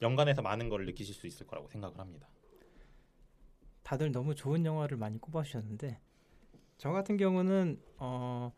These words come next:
Speaker 2: 사실 두 가지를 좀 느꼈어요. 첫 번째로는 영화 중에서 스태포드 와이프라고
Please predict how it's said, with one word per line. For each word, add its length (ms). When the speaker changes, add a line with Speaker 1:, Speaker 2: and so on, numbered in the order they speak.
Speaker 2:
사실 220
두 140
가지를 540
좀 160
느꼈어요. 460
첫 140
번째로는 1000
영화 260
중에서 260
스태포드 520
와이프라고 760